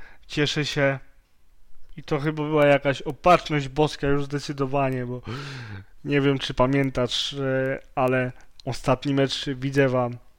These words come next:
w Ekstraklasie był rozgrywany dwa dni. To jest ewenement w ogóle na, na skalę piłki nożnej, bo mecz z Piastem Gliwice był rozgrywany w,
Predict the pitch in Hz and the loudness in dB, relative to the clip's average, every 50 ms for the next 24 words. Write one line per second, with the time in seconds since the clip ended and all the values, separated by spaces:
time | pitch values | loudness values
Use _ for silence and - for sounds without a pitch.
0 | - - - - 143 131 135 139 - - - - 139 - - 139 135 - - 151 | -20 -20 -12 -8 -2 0 0 0 0 -2 -4 -4 -4 -2 0 0 0 0 0 -2
1 | 143 139 143 139 139 139 131 - - - 147 147 139 131 147 143 135 131 127 123 | 0 0 0 0 0 -2 -4 -8 -8 -4 -2 -2 0 0 -2 -2 0 0 0 0
2 | 127 135 139 139 - - - - - - 127 120 131 131 135 196 247 240 175 127 | 0 -2 -4 -6 -8 -14 -20 -18 -14 -10 -2 0 0 0 0 0 0 0 0 0
3 | - - - - - - - - - - - - - - - - _ _ _ _ | -2 -8 -14 -18 -18 -18 -20 -20 -20 -20 -20 -20 -20 -20 -20 -20 _ _ _ _
4 | - - - - - 156 175 185 143 127 - - - - - - - 135 123 127 | -20 -20 -16 -8 -4 -2 0 0 0 0 -2 -6 -12 -18 -14 -2 0 2 2 2
5 | 135 131 131 127 127 127 127 131 127 127 131 127 131 143 139 135 127 123 123 120 | 2 0 0 0 -2 -2 -4 -4 -4 -4 -4 -4 -4 -2 -2 -2 0 0 -2 -2
6 | 120 - - - - - _ - 135 123 113 - - - - - 131 123 120 120 | -4 -8 -12 -18 -20 -20 _ -10 -10 -8 -8 -8 -10 -10 -2 0 0 2 0 0
7 | - 135 127 123 - - 135 131 123 120 110 110 127 135 127 123 127 123 123 120 | -2 -4 -4 -4 -4 -4 -2 -2 -2 -2 -2 -2 -2 -2 -2 -2 -4 -6 -6 -6
8 | - - - - - - - - - - - 98 - - - 117 120 127 135 139 | -10 -14 -20 -20 -18 -18 -16 -14 -14 -14 -14 -14 -16 -14 -8 -4 0 2 2 2
9 | 123 - - - - - - 147 143 139 - - 156 147 143 135 143 151 147 139 | 2 0 -4 -6 -8 -6 2 4 4 4 4 2 0 0 0 0 0 -2 -2 -2
10 | 147 131 - - 117 117 123 131 - - - 95 92 - - 123 127 131 139 135 | -4 -6 -6 -6 -4 -4 -4 -4 -6 -10 -14 -14 -14 -12 -12 -10 -4 0 0 0
11 | 131 131 135 139 135 143 135 135 147 143 135 139 135 135 135 139 139 131 131 - | 2 0 0 0 0 0 -2 -2 -4 -2 2 2 2 4 2 2 -2 -2 -6 -8
12 | - - - - - - - - - - - - - - - | -10 -10 -10 -12 -14 -16 -20 -20 -20 -20 -20 -20 -20 -18 -14